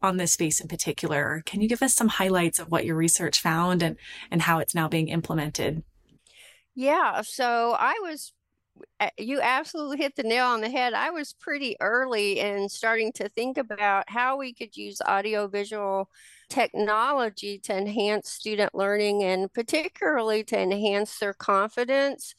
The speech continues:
Speaker 2: in performing essential nursing skills such as physical assessment, both in the clinical setting and in simulation, high fidelity simulation.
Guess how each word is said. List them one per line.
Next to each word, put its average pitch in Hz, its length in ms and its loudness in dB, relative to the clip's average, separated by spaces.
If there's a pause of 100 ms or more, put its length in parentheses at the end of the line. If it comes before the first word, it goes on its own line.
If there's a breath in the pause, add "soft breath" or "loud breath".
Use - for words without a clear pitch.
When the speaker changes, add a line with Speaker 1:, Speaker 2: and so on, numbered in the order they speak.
(300 loud breath)
Speaker 2:
in 220 140 -4
performing 214 960 2
essential 220 440 -2
nursing 202 380 0
skills 202 480 0
such 196 200 -6
as 202 160 -6
physical 196 500 -2
assessment, 196 760 0 (520 loud breath)
both 240 460 0
in 254 120 2
the 226 80 0
clinical 220 460 -2
setting 202 480 0
and 190 360 -2
in 190 220 -4
simulation, 190 920 0
high 190 200 2
fidelity 185 560 -2
simulation. 180 920 -4